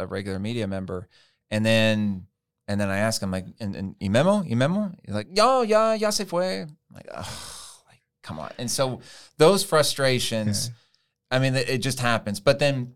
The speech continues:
Speaker 1: you know, they said, "Well, you know, you can talk to Orbelín Pineda." Great. I'll talk to Orbelín.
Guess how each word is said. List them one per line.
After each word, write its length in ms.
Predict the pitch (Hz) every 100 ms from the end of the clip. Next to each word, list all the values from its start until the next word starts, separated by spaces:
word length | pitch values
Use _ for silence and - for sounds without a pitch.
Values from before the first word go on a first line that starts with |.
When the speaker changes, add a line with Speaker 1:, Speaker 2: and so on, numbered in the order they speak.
| -
Speaker 1:
you 120 | 117
know, 60 |
they 100 | 110
said, 160 | 107 104
"Well, 120 | 113
you 60 | 131
know, 60 | 127
you 120 | 131
can 100 | 117
talk 160 | 127
to 60 | 117
Orbelín 320 | 98 117 113
Pineda." 380 | - 98 85 - -
Great. 180 | - - - _
I'll 80 | 92
talk 200 | 85 90
to 60 | 73
Orbelín. 340 | 69 - -